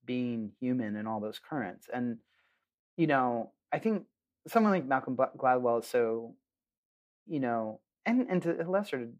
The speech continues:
degree, Ta-Nehisi Coates, like, they're, they're kind of specialized in some ways, which, like,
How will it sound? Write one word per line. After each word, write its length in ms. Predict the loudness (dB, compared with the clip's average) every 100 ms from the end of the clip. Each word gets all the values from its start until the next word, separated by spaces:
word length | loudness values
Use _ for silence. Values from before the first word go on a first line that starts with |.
| -14
degree, 260 | -10 -6 -4
Ta-Nehisi 440 | -4 -4 -6 -10 -8
Coates, 200 | -6 -6
like, 160 | -4
they're, 240 | -4 -4 -6 -10
they're 80 | -8
kind 260 | -6 0
of 160 | 0 0 -14
specialized 920 | -20 -2 -2 -2 -2 -2 -2 -6 -12 _ _ -10
in 140 | -6
some 180 | -6 -6
ways, 400 | -6 -8 -10 -18 _ -20 -20 _ _ -4
which, 480 | 2 2 0 -8 0
like, 260 | 2 2